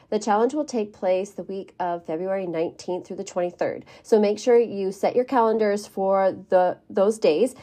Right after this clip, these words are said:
It won't take very much time. It'll just be a short amount of your time each day, but the challenge will unlock on the nineteenth of February, and we'll get to spend that whole week together. And then we'll have a few little, those who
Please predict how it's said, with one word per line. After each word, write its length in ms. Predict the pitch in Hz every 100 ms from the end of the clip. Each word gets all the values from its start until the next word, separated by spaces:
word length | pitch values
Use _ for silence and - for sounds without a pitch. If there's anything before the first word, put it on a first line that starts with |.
| -
It 60 | 196
won't 240 | 175 -
take 200 | - 185
very 160 | 180 185
much 240 | 196 -
time. 360 | - 311 294 277
It'll 200 | 214 185
just 260 | 214 226
be 100 | 226
a 40 | 208
short 300 | - 277 285
amount 220 | 240 208
of 40 |
your 100 | 190
time 280 | 185 190 185 185
each 260 | 185 -
day, 240 | - 175 208
but 180 | 214 208
the 220 | 175 170
challenge 340 | - 175 180 -
will 160 | 165 -
unlock 560 | 175 196 185 226 - -
on 300 | 185 247 311
the 80 | 220
nineteenth 520 | 160 - - 170 -
of 100 | 180
February, 540 | 180 165 139 113 - - - -
and 80 | 196
we'll 80 | 190
get 120 | 208
to 60 | 208
spend 280 | - 208
that 140 | 190 190
whole 240 | 202 214
week 200 | 214 208
together. 560 | 220 208 160 180 226 269 - -
And 120 | 196
then 120 | 190
we'll 100 | 190
have 340 | 180 190 190 185
a 80 | 180
few 320 | - 285 311
little, 320 | 302 269 254
those 240 | 233 233 233
who 320 | 214 202